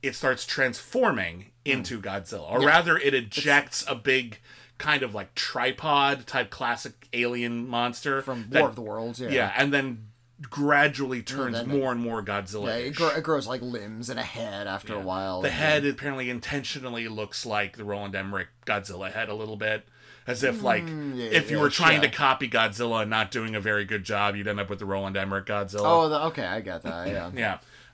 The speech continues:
Speaker 1: Um,
Speaker 2: So it's, and it, so, some alien creature or
Speaker 1: Mm-hmm.
Speaker 2: culture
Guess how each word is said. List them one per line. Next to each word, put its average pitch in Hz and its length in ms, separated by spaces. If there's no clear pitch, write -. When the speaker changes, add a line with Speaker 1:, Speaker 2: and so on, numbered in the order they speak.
Speaker 1:
Um, 117 420
Speaker 2:
So 117 80
it's, - 200
and 160 320
it, 165 200
so, - 340
some 190 400
alien 143 720
creature 113 720
or 110 220
Speaker 1:
Mm-hmm. 98 160
Speaker 2:
culture 107 520